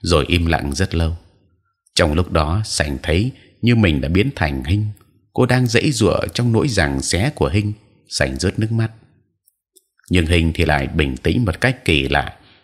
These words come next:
Cô không khóc, cũng không lớn tiếng căn vặn. Cô dùng đầu ngón tay trò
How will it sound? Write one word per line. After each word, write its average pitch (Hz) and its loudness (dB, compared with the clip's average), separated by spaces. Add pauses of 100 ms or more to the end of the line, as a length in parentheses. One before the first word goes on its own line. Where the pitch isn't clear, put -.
(200)
Cô 85 4
không 78 0
khóc, - -4 (380)
cũng 117 2
không 120 2
lớn 117 2
tiếng 113 2
căn 123 -2
vặn. 80 2 (720)
Cô 123 4
dùng 80 2
đầu 71 0
ngón 85 0
tay 123 0
trò 69 0